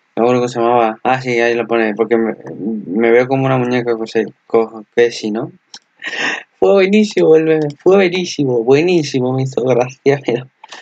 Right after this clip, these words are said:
a más no poder. En fin. Ah, en fin, ¿qué más vimos? Ah, verdad, la foto todas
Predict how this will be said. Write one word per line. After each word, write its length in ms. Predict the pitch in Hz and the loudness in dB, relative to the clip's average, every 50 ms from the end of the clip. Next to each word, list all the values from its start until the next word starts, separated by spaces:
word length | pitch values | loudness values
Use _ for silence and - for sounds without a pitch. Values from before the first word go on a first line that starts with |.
| - - _ - | -20 -20 _ -4
a 100 | 107 113 | -2 0
más 180 | 117 120 123 | 0 0 -2
no 140 | 123 120 117 | -2 -6 -6
poder. 400 | - 110 104 101 98 101 104 - _ _ _ _ _ - - _ _ _ _ _ - | -4 -6 -6 -4 -4 -4 -6 -8 _ _ _ _ _ -20 -20 _ _ _ _ _ -4
En 240 | - 120 117 - - | 0 0 0 0 -2
fin. 260 | - 104 95 95 98 _ _ _ _ _ _ _ _ _ - - - _ _ _ _ _ _ _ - - _ _ _ _ _ _ _ - | -6 -12 -12 -12 -14 _ _ _ _ _ _ _ _ _ -18 -18 -18 _ _ _ _ _ _ _ -20 -20 _ _ _ _ _ _ _ -4
Ah, 380 | 127 127 123 123 120 117 113 113 - - - - | -2 0 2 2 0 0 -2 -6 -8 -10 -12 -12
en 120 | 101 98 | -12 -12
fin, 160 | - - 92 | -10 -10 -6
¿qué 120 | 95 - 131 | -2 0 0
más 220 | 127 120 113 - | 2 0 0 -2
vimos? 600 | - 120 117 113 117 113 117 117 - - - - _ _ _ _ _ _ _ _ _ _ _ _ _ _ _ _ _ _ _ _ _ _ _ _ _ _ _ _ _ _ _ _ - - _ - | -2 0 2 2 2 2 0 -2 -6 -14 -18 -20 _ _ _ _ _ _ _ _ _ _ _ _ _ _ _ _ _ _ _ _ _ _ _ _ _ _ _ _ _ _ _ _ -20 -20 _ -4
Ah, 200 | 107 123 127 123 | -2 0 0 2
verdad, 380 | 123 120 123 123 120 117 117 110 110 | 2 0 0 0 0 -2 -4 -4 -4
la 120 | 113 110 | -6 -4
foto 260 | - - 117 - 120 | -2 -2 -4 -4 -2
todas 340 | 123 123 123 123 127 - | 0 2 2 2 0 -4